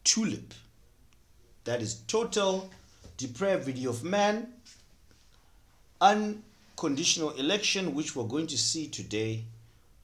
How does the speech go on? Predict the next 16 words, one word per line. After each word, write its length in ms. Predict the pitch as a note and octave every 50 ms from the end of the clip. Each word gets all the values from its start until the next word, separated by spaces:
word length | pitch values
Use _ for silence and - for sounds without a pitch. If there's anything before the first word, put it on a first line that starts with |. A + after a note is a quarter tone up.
| - - -
hopefully, 720 | - - C3+ C#3+ C#3 - - - F#2+ F2+ F2+ F2 F2 - - - - - - - - - - - - - - - - -
li-, 440 | G2+ A#2 C#3 E3+ G3 A3 B3 F#3+ -
a 120 | E3 D#3+ D#3
limited 600 | D#3+ F#3 A3 C4 C#4+ C#4 A3 - - - D3 B2+
atonement, 960 | A#2+ A#2 A2+ - C3+ B2 A#2+ A#2+ A#2+ A#2+ C3+ F3 A3 - - - - - - - - - - - - - - - - - - - - - - - - - - - - - - - - -
irresistible 1300 | C#4+ C4+ C#4 C4+ C4+ A3 F3 - D3+ D3 C3 A#2 G#2+ A2 - G3+ A3+ - - - E3 A2+ G#2 A2+ G#2
grace, 600 | - - F2 F#2 G#2 G#2+ G#2 - - - - - - -
and 320 | G#2+ A2 A2 A2 A2 A2 A2+
perseverance 760 | - D3+ C#3+ - - A2+ F#2+ F2+ F2+ G#2+ G#2+ G#2 G#2 G2 -
of 140 | F2 D#2+ E2
the 60 | -
saints. 580 | - - - F#2+ - - - - - - - - - - - - - - - - -
These, 720 | A#2 A#2 C#3 G3+ A#3+ B3 B3 A#3 F#3 - - - - - - - - - - - - - - - - - - - C3
these 420 | B2+ F3 A3+ A#3+ A3+ C3+ C3 C#3
make 320 | E3+ G3+ G#3+ G#3+ G#3+ - G3+
up, 280 | G3 F#3 F3+ - -